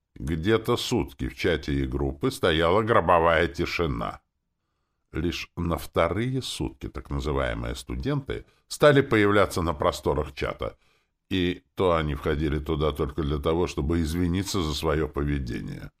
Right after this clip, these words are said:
Девушка не знала, чем именно могло быть вызвано такое изменение в их мышлении. Все оказалось очень просто.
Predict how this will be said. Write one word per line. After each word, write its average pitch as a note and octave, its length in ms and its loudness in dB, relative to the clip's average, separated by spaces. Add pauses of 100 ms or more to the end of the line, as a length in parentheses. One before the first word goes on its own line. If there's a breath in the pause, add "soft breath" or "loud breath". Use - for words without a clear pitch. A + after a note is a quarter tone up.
(460)
Девушка G2 540 -4
не F2 160 -4
знала, D2+ 400 -6
чем B1+ 320 -4
именно A1+ 260 -6
могло C2 340 -4
быть G#1+ 200 -8
вызвано G#1+ 440 -6
такое A#1+ 420 -6
изменение G#1+ 560 -6
в A1+ 80 -6
их - 120 -14
мышлении. - 480 -8 (1040)
Все E3 200 2
оказалось C#3 520 4
очень C3+ 240 0
просто. F2+ 460 -2